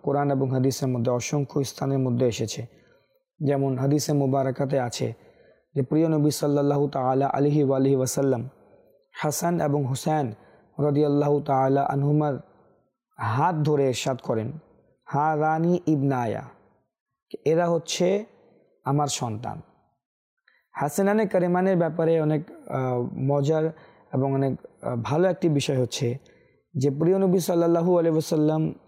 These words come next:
আহ, এই দুইজনকে কখনো নিজের নাতি বলে আখ্যায়িত করেন নাই,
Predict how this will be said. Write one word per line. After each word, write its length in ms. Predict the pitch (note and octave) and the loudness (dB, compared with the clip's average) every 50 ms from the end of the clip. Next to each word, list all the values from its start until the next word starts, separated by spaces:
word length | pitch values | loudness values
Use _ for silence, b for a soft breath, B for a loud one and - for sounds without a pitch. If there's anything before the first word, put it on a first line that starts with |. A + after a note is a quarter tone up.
| _ _ _ _ _ - | _ _ _ _ _ -8
আহ, 160 | - B2 B2 | -6 -4 -2
এই 160 | - - D3+ | 0 0 0
দুইজনকে 580 | C#3 C3+ D#3+ F3 F3+ D#3+ F3 E3+ E3 D3+ F3+ D#3+ - | 2 2 2 2 2 2 2 2 0 0 -2 -2 -2
কখনো 440 | D#3+ - - F#3 F3 D#3 C#3 C#3 D#3 B B B B B B B - | -4 -4 -2 0 0 0 0 -2 -4 B B B B B B B -4
নিজের 300 | - C3+ D3 D3+ E3+ D#3+ | 0 2 2 2 2 2
নাতি 380 | D3+ D3 D#3 D3+ D#3 D3 G3 F#3 | 2 2 2 0 0 2 2 4
বলে 200 | F3 F3 E3 D#3 | 4 4 4 2
আখ্যায়িত 380 | C#3 B2+ - - C3 A#2+ A2+ | 2 0 -2 -2 -2 -2 -2
করেন 260 | B2 - - G#2 G#2 | -2 -4 -4 -4 -4
নাই, 200 | G2+ - - - | -6 -8 -10 -14